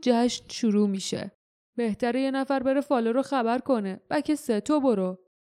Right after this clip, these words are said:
بک سه زوزه کشید. «اون نمیاد. از وقتی شنید اون سه نفر رو توی غرب دیدن خیالش راحت شده. رفته توی اون اتاق پیش نور سبزش. نور از زیر در دیده می‌شه. می‌دونی که اون؟»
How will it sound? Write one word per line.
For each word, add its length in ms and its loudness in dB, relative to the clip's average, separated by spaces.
بک 280 0
سه 280 2
زوزه 420 0
کشید. 460 -8
«اون 180 4
نمیاد. 800 2
از 220 2
وقتی 280 2
شنید 340 0
اون 100 0
سه 200 -4
نفر 260 -2
رو 100 2
توی 220 2
غرب 340 0
دیدن 280 0
خیالش 500 2
راحت 300 2
شده. 400 2
رفته 300 4
توی 180 6
اون 180 4
اتاق 320 2
پیش 160 0
نور 300 4
سبزش. 640 2
نور 160 6
از 180 8
زیر 160 4
در 220 4
دیده 320 4
می‌شه. 380 2
می‌دونی 340 4
که 120 4
اون؟» 380 4